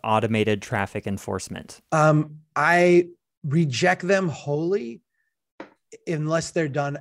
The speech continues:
Speaker 2: after a street redesign process. Um, they should be used to catch deviants, people who are, uh, you know, destructive and, and, and doing, you know, endangering others.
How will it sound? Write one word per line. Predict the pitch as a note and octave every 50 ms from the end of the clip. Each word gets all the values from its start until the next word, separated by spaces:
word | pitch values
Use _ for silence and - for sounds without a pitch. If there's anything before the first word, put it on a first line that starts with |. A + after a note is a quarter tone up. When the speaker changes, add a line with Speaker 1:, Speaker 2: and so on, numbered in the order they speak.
| _ _
Speaker 2:
after | C3+ C#3 C#3 D3+ - - - E3 D#3 D#3 D3+ C#3+ - -
a | C#3 C3 C3 B2+ B2
street | - - - - - D#3 D3+ D3 -
redesign | C3 C3 C3 C3 B2+ B2+ A2 B2 A#2+ B2 B2+ B2+
process. | - - A#2 G#2+ A2+ - - - - - - - - - _ _ _ _ - _ _ _ _
Um, | D3 C3+ C3 C3
they | E3 F3+
should | F3 - G#3+ F#3
be | E3+
used | D#3+ C#3+ D3 F3+ G3+ G3 - -
to | -
catch | - - - D3+ C3+ - B2 A#2+
deviants, | A#2 C#3+ C#3+ C#3+ B2+ F3 F#3+ G#3 C4+ - - - - _
people | - - D3 C#3+ D#3 C#3+
who | B2+ C#3+ C#3+ C#3 C3+ -
are, | C#3 C3 B2+ B2 B2+ B2 C3 B2+ - - _ - _ _ _ _
uh, | - C3+ A#2 A2+ G#2+ G#2+ _ _ - D4
you | D4+ F3+ E3+
know, | B2+ G#2+ F#2+ - _ _ _ _ _ -
destructive | C3 C3 D#3 C3+ - - - D#3 C#3 C#3 - F3 E3+ E3 D3 D#3 -
and, | D3 C#3 A#2 -
and, | D3 C#3 C3 C3+ C#3+
and | C3+ C3 A#2+
doing, | A#2 C#3+ D3 C#3+ C#3 C3+ B2+ C3+ C3+
you | G#3+ G3+ D#3
know, | A#2 G#2 G2+ A2+ - -
endangering | E3+ F3 F#3+ D#3 D3 B2+ D3 D3 D3+ D#3+ D#3 C3 D3+ D#3 D3 C#3 -
others. | A#2 B2+ C#3 E3 G3 A3+ - - -